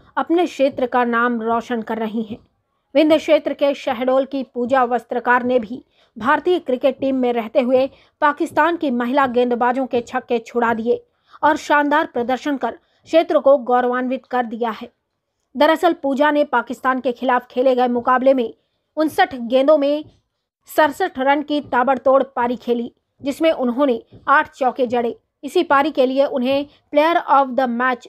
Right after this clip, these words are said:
चुना गया। शहडोल की पूजा वस्त्रकार ने कमाल कर दिया और वर्ल्ड कप के अपने पहले ही मैच में player of the match बनकर इतिहास बना दिया। मौजूदा वर्ल्ड कप में भारत ने पाकिस्तान के खिलाफ अपना पहला मुकाबला खेला,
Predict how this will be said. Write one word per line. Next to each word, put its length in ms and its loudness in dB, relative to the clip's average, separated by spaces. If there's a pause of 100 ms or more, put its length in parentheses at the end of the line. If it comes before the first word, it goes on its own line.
(120)
चुना 260 -4
गया। 240 -4 (480)
शहडोल 380 4
की 200 -6
पूजा 380 -4
वस्त्रकार 600 -2
ने 300 -4 (300)
कमाल 400 0 (220)
कर 140 -4
दिया 280 -2 (640)
और 180 4
वर्ल्ड 300 4
कप 300 -2
के 100 2
अपने 280 -2
पहले 380 0
ही 140 0
मैच 360 0
में 140 -8 (320)
player 440 2
of 80 -4
the 220 2
match 220 -2
बनकर 460 2 (260)
इतिहास 480 -2
बना 260 -2
दिया। 260 -2 (420)
मौजूदा 360 4
वर्ल्ड 360 2
कप 160 0
में 140 -4 (300)
भारत 360 2
ने 140 0
पाकिस्तान 600 -4
के 120 -8
खिलाफ 360 0
अपना 220 -4
पहला 300 -2
मुकाबला 480 0
खेला, 280 -6